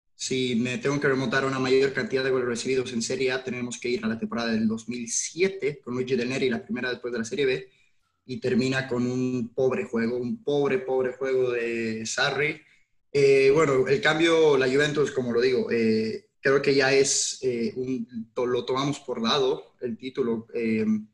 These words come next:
de la Serie A, por el simple hecho de que esta década ha sido un dominio absoluto de nosotros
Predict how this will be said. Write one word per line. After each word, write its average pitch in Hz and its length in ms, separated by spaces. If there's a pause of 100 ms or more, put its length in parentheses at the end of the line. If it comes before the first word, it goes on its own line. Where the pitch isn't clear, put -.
(420)
de 127 140
la 131 160 (180)
Serie - 240
A, - 180 (460)
por 127 200
el 120 100
simple 135 520
hecho 131 240
de 127 120
que 127 120
esta 123 300
década 120 480
ha 113 40
sido 120 360
un 117 280
dominio 127 280
absoluto 135 440
de 123 60
nosotros 135 720